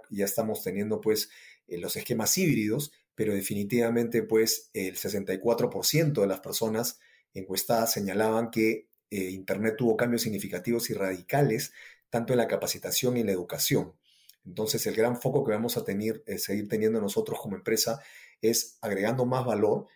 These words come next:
seguir potenciando las opciones de que se puedan, por ejemplo, seguir conectando los, los chicos en casa, Aprendo en Casa, sin que descuente datos.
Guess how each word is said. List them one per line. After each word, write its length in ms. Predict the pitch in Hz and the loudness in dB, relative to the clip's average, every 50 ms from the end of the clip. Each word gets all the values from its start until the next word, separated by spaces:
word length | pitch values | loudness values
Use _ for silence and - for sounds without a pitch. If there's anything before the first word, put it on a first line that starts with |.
| _ _ _ _ | _ _ _ _
seguir 320 | - - 98 107 110 110 | -8 -6 -4 -2 -2 0
potenciando 640 | 123 120 - 110 104 101 - 117 113 117 113 117 113 | 0 0 0 0 0 0 2 2 2 2 4 4 4
las 220 | 110 104 98 - | 4 2 2 0
opciones 500 | 92 - - - 120 113 107 110 104 98 | -4 -4 -2 0 0 2 2 2 0 2
de 420 | 107 113 110 110 107 107 - - _ _ _ | 4 4 4 4 4 0 -6 -16 _ _ _
que 80 | - - | -6 -4
se 100 | - - | -4 0
puedan, 240 | - 123 120 120 | 2 2 2 4
por 140 | 120 113 104 | 2 2 0
ejemplo, 200 | 117 113 113 120 | 0 0 0 0
seguir 240 | 113 - 104 107 110 | 0 2 0 0 2
conectando 580 | - 117 110 101 98 - 120 113 117 113 117 113 | 2 2 2 2 0 0 0 0 2 4 4 4
los, 380 | 107 95 92 - - - - - | 4 2 2 0 -4 -8 -8 -8
los 140 | 104 - | -8 -6
chicos 300 | - - - - 113 - | -4 -4 -2 0 0 -2
en 100 | 110 101 | -2 0
casa, 320 | 101 117 113 113 - 120 104 | 2 2 2 2 2 0 0
Aprendo 280 | - - 113 110 110 | 0 0 -2 0 0
en 80 | 110 101 | -2 0
Casa, 300 | 117 113 107 - 120 110 | 2 2 2 2 0 0
sin 180 | - - 104 101 | -2 -4 -4 -4
que 80 | 95 | -4
descuente 420 | 90 90 - - 110 101 101 104 104 | -6 -4 0 2 2 2 4 4 4
datos. 540 | 113 123 120 - - 107 - - - - | 4 4 4 4 2 0 0 0 -4 -8